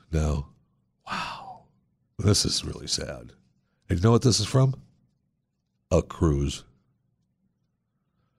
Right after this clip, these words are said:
Amazing. Something's going on. All right? Something is happening, and they're not telling us. We are close. I mean, you think I'm joking around about the whole Walking Dead, uh, scenario? Uh,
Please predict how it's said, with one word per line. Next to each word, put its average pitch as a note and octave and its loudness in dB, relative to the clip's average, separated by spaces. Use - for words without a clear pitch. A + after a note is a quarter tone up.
Amazing. D2+ 0
Something's F2 2
going E2 2
on. C#2+ 0
All D#2+ 2
right? E2 2
Something A#2 4
is G2+ 2
happening, F2+ 4
and E2 0
they're F2+ 4
not F#2 2
telling D2+ 2
us. - -4
We A#2 8
are A#2 6
close. G#2+ 6
I F#2+ 2
mean, F#2+ -2
you A#2 4
think C3+ 2
I'm C3 4
joking A#2+ 6
around G#2 6
about F#2 6
the E2 4
whole G2+ 4
Walking F2+ 2
Dead, G2 6
uh, G2+ 6
scenario? G2+ 6
Uh, F2+ 4